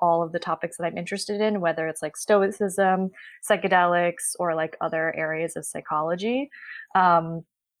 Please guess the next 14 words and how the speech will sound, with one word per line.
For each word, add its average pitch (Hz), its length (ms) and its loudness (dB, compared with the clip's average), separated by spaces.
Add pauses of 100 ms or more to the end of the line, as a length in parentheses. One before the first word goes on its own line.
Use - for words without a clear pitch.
(300)
and 202 140 2
so 208 160 6
I 196 80 4
think 240 380 -2
what 190 260 2
I 190 140 6
really 196 220 2
wanna 175 240 -4
work 165 280 -4
towards 165 260 -6
going 160 240 -10
forward 160 460 -6
is, 160 160 -10
like, - 260 -6